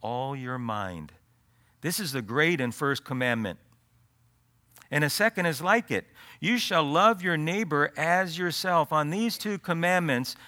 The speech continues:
depend the law and the prophets." Love God, love others. How are we doing? I've talked to you about loving the Lord with everything, but what about your love for others in the church?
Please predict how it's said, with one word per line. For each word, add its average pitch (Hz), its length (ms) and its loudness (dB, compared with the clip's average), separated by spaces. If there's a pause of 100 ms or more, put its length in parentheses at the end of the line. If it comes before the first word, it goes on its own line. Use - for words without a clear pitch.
(120)
depend 170 520 2 (120)
the 160 120 0
law 180 560 6
and 165 300 2
the 156 60 0
prophets." - 960 0 (1800)
Love 160 360 -6
God, 147 480 4 (160)
love 139 400 -2
others. 113 720 -4 (1500)
How - 220 -10
are 156 60 -4
we 156 160 -4
doing? 156 340 -10 (4000)
I've 117 100 -8
talked 151 280 -4
to 151 60 -6
you 127 40 -2
about 113 220 -2
loving 120 340 -2
the 110 100 -4
Lord 139 300 -4
with 110 180 -4
everything, 131 560 -4
but 117 140 -6
what 127 180 -6
about 139 240 -6
your 123 140 -6
love 131 240 -4
for - 260 -8
others 131 480 -6
in 107 140 -6
the 104 100 -6
church? - 540 -10